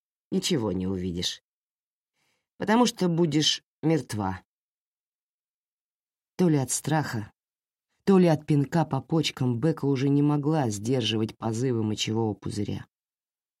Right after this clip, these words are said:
В паху расплылось мокрое тёмное пятно. «Если ты собираешься меня убить, не мог бы ты хотя бы отвезти детей в другую комнату?» —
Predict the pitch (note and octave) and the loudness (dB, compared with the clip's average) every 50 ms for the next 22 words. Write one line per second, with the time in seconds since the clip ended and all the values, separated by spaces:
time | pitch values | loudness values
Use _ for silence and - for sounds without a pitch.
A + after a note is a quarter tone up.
0 | _ - - - - - D3 C#3 A#2+ - - C#3+ D#3 D#3 D3+ D3 - - - A#2+ | _ -14 -12 -12 -2 0 0 0 0 -2 -2 -2 0 2 2 0 0 -2 -4 -4
1 | B2 B2 A#2+ B2 A#2+ - - - G#2+ G#2+ G#2 - - - G#2 G2+ F#2+ - - A2+ | -2 0 0 -2 -2 -4 -4 -4 -2 -2 -4 -4 -6 -6 -6 -6 -4 -4 -6 -4
2 | G#2 G2+ G#2 G#2 G#2 G#2 - - - - - - D#2+ - - _ _ _ _ _ | -4 -4 -4 -6 -8 -10 -10 -12 -12 -10 -8 -8 -8 -10 -12 _ _ _ _ _
3 | _ _ _ _ _ _ _ _ _ _ _ _ _ _ _ _ _ _ _ _ | _ _ _ _ _ _ _ _ _ _ _ _ _ _ _ _ _ _ _ _
4 | _ _ _ _ _ _ _ _ _ _ _ _ _ _ _ _ _ _ _ _ | _ _ _ _ _ _ _ _ _ _ _ _ _ _ _ _ _ _ _ _
5 | _ _ _ _ _ _ _ _ _ _ _ _ _ _ - - C#3+ D3 C#3+ C#3 | _ _ _ _ _ _ _ _ _ _ _ _ _ _ -2 2 4 4 4 2
6 | - C#3 C#3+ D3 D3 C#3+ - - D3+ C#3+ C3 - D3+ C#3+ C3+ C#3+ C#3 C#3+ C#3 C#3 | 0 0 2 2 2 2 2 2 0 2 2 0 -2 0 0 0 0 0 -2 0
7 | C#3 - - - D3 C#3+ C#3+ C3+ C#3 C3+ C3 A#2+ - - C#3+ C#3 C3+ F#3 G3+ - | -2 -2 -2 -2 -2 0 0 0 0 0 0 -2 -2 -2 -4 -2 0 0 -2 -2
8 | - - - _ _ _ _ _ _ _ _ _ _ _ _ _ _ _ _ _ | -2 -6 -12 _ _ _ _ _ _ _ _ _ _ _ _ _ _ _ _ _
9 | _ _ _ _ _ _ _ - F#3 G3 G#3 G#3+ G#3+ A3+ B3 A#3+ E3+ C#3+ C3 D3 | _ _ _ _ _ _ _ -2 2 4 6 6 6 6 6 4 0 0 0 -2
10 | - - C#3+ - D#3 D3 - E3+ E3 D3 E3 E3 D3+ D3+ - _ _ _ _ _ | -2 -2 -4 -2 -2 -2 0 0 0 2 2 0 0 -4 -10 _ _ _ _ _
11 | _ _ _ _ _ _ _ _ - F3+ F#3 F3+ G#3 F#3+ - A3 G#3 F#3 A#3 A3 | _ _ _ _ _ _ _ _ -2 -2 2 2 2 2 2 2 4 4 4 2
12 | - - F3+ C#3 A#2 A#2 A2+ C3 B2+ D3+ C#3+ C#3 B2 B2 B2 B2 A#2+ A#2+ _ - | 2 2 2 2 2 0 -4 -4 -2 -2 -2 -2 0 0 0 0 -2 -4 _ -4
13 | - F#3 C3 A#2+ G#2 A2 - - A#2+ A2+ G2 | -2 0 0 0 -2 -4 -6 -10 -12 -12 -12